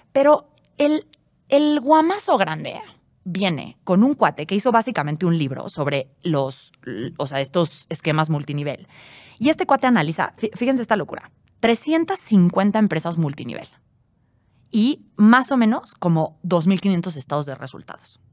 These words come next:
¿ok? De estas empresas. Se mete hasta la cocina y se da cuenta que solamente el uno por ciento de la gente que está en estas redes de distribución gana dinero y el noventa y nueve por ciento pierde.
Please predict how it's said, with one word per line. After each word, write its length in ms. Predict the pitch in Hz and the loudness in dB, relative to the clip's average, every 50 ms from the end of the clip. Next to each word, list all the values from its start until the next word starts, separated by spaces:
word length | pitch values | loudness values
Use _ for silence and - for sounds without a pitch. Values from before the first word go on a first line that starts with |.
| _ _ | _ _
¿ok? 100 | - 143 | -14 -10
De 160 | 139 156 165 160 | -8 -8 -6 -8
estas 200 | 151 - 139 143 | -8 -10 -12 -12
empresas. 380 | - 135 - - - - - _ - - - - - - - - _ | -14 -16 -18 -20 -20 -20 -20 _ -20 -20 -20 -20 -20 -20 -20 -20 _
Se 240 | - - - 262 262 | -12 -4 -2 0 2
mete 280 | 269 285 330 330 - 381 | 2 2 0 0 -2 -6
hasta 160 | 359 - 208 165 | -6 -4 -4 -4
la 120 | 147 151 | -4 -4
cocina 440 | - 156 - 202 202 214 269 349 - - | -6 -6 -4 0 0 0 0 -2 -4 -6
y 80 | 190 165 | -6 -4
se 140 | - 185 | -2 -2
da 100 | 185 214 | -2 -2
cuenta 440 | 254 - 240 202 160 - - - - _ _ _ _ _ _ _ _ _ _ _ _ _ _ - | -2 -2 -2 -2 -2 -4 -8 -10 -10 _ _ _ _ _ _ _ _ _ _ _ _ _ _ -10
que 120 | - 190 | -6 -6
solamente 840 | 185 - - - 277 294 311 294 277 240 196 180 160 156 - - - _ _ _ - | -4 -2 0 0 0 2 2 0 2 2 0 0 -2 -6 -10 -14 -16 _ _ _ -4
el 200 | 190 185 208 - - | -2 -2 -2 0 2
uno 240 | 269 294 311 330 | 2 2 2 2
por 220 | 320 - 185 160 156 | -2 -4 -6 -6 -6
ciento 520 | - - - 214 220 220 208 254 285 - _ | -8 -8 -4 -2 -2 -2 -2 -4 -8 -10 _
de 120 | - 170 156 | -4 -2 -2
la 100 | 135 - | -2 -2
gente 420 | - 170 160 156 - - - _ _ _ _ - | -4 -6 -6 -6 -8 -12 -16 _ _ _ _ -6
que 80 | - | -6
está 300 | 156 147 - - 165 165 | -6 -4 -2 0 0 0
en 80 | 180 185 | 0 -2
estas 220 | 165 - 175 170 | -2 -2 -4 -4
redes 240 | 165 160 151 160 156 | -4 -4 -4 -4 -6
de 60 | 151 143 | -6 -10
distribución 540 | 139 - - - 131 143 - 156 190 226 - | -12 -12 -14 -14 -14 -12 -8 -8 -8 -8 -8
gana 320 | - 175 175 170 175 175 165 | -4 0 0 2 2 0 0
dinero 280 | 156 - 165 151 - - _ _ _ _ _ _ - | -2 -4 -10 -14 -18 -20 _ _ _ _ _ _ -4
y 80 | 165 | -2
el 80 | 160 156 | -2 -2
noventa 260 | 151 143 147 143 151 | -2 -4 -4 -6 -6
y 40 | 151 | -4
nueve 120 | 160 170 | -4 -6
por 100 | - 160 | -8 -10
ciento 200 | 160 151 147 151 | -10 -12 -12 -12
pierde. 340 | - - - - _ _ _ | -12 -14 -16 -16 _ _ _